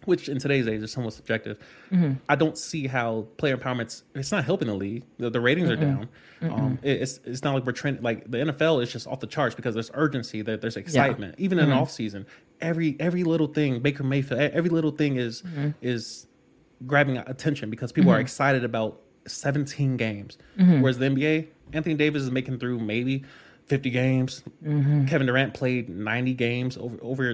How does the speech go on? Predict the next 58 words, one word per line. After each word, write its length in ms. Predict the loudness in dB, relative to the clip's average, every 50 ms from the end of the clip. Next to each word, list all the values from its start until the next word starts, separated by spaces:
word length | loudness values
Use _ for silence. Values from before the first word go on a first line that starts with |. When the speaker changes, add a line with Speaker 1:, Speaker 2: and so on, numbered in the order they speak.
| -4 -8
Speaker 1:
the, 140 | -12 -12 -12 _ _ _ -20
the, 80 | -20 -20 _ -20 -20 _ _ _ -6
what, 240 | -4 -4 -4 -4 -2
three 140 | 0 2
hundred 240 | 2 2 2 0 0
thousand 260 | 0 0 2 2 0 0
dollars 280 | 0 0 0 -2 -2
he, 140 | -4 -6 -4
or 140 | -4 -4 -4
three 140 | -2 -2 -2
hundred 160 | 0 0 0
million 200 | 2 0 0 2
dollars 240 | 2 0 0 0 -2
that 80 | -2 -4
he's 140 | -2 0 2
gotten 200 | 2 2 2 0
from 180 | -2 -2 -2
the 80 | -2 -4
Brooklyn 340 | -4 -4 -4 2 4 6 6
Speaker 2:
Mm-hmm. 100 | 6 4
Speaker 1:
Nets? 160 | 4 0 0
I'm 80 | -4
like, 100 | -6 -2
he's 140 | -2 -2 -2
played 160 | -2 -2 -2
ninety 180 | 0 0 0 0
games. 340 | 0 0 0 0 -2 -4 -6 -10 -16 -20 -20 -20 -12 -4
Chris 180 | -2 -2 -2 -2
Paul's 340 | 0 2 4 4 4 4 2
on 60 | 2
his 120 | 0 2
last 280 | 2 4 4 4 4 2
leg, 240 | 0 0 0 0 0
but 240 | -2 -4 -4 -4 -2
somehow 340 | 2 6 6 6 6 6
Speaker 2:
Mm-hmm. 60 | 2 0
Speaker 1:
he's 240 | -2 -4 -4 -4 -6
gr-, 200 | -10 -12 -14 -14 -14 _ _ -8
it's 280 | -6 -2 0 0 2
just 200 | 2 2 2 0
nonstop. 720 | -2 -2 0 0 0 -2 -2 -6 -10 -8 -6 -6 -6 -8 -10 -16 -20 -20 -20 -20 -20 -20 _ _ _ _ _ _ _ 0
It's, 140 | 0 0 0
it's, 360 | -4 -6 -6 -6 -10 -10 -12 -10 -6 -2
and 260 | -2 0 0 -2 -4 -2
this 160 | -2 -2 -2
is 80 | -2 -2
why 200 | 0 2 2 2
people 280 | 0 -2 -4 -4 -2 0
love 200 | 0 0 0 0
Golden 180 | -4 -6 -6 -6
State 240 | -4 -2 -4 -4
so 140 | -4 -6 -8
much, 240 | -8 -8 -8 -10 -8
is 80 | 0 8
that 40 | 10 10 10 10
Speaker 2:
Mm-hmm. 140 | 8 4 2 -6 _ -6
Speaker 1:
they 120 | -4 -2
just, 180 | -2 -2 -2 -4